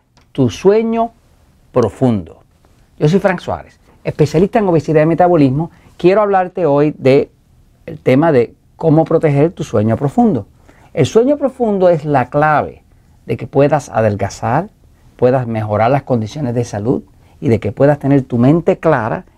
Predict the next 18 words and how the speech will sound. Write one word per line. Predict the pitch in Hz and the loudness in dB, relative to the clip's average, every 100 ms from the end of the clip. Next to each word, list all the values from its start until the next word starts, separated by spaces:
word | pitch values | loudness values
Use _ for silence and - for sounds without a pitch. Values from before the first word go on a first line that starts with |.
| _ - | _ -10
y | 120 | -8
tu | 120 | -4
cuerpo | 135 147 131 | -2 -2 -4
pueda | - 135 156 - | -4 -2 -2 -4
funcionar | - 123 123 123 139 | -10 -10 -4 0 2
bien | 165 180 | 2 0
con | 113 | -2
un | 117 | 2
metabolismo | 127 127 113 120 143 143 - | 2 2 0 0 0 -4 -8
completo | - 95 - 98 101 78 - _ - - - | -16 -16 -14 -6 -6 -6 -12 _ -20 -20 -6
y | 165 113 | -2 -2
equilibrado. | 110 98 87 95 80 - - _ _ _ _ _ 110 | -2 -10 -6 -4 -4 -8 -20 _ _ _ _ _ -10
La | 127 120 | -2 -2
clave | 151 190 233 196 180 160 | 0 0 2 0 2 0
es | 160 - - _ _ _ _ _ _ _ | -2 -8 -20 _ _ _ _ _ _ _
tener | - 127 143 | -2 2 2
un | 143 | 2
sueño | 143 139 151 - | 0 -2 -2 -4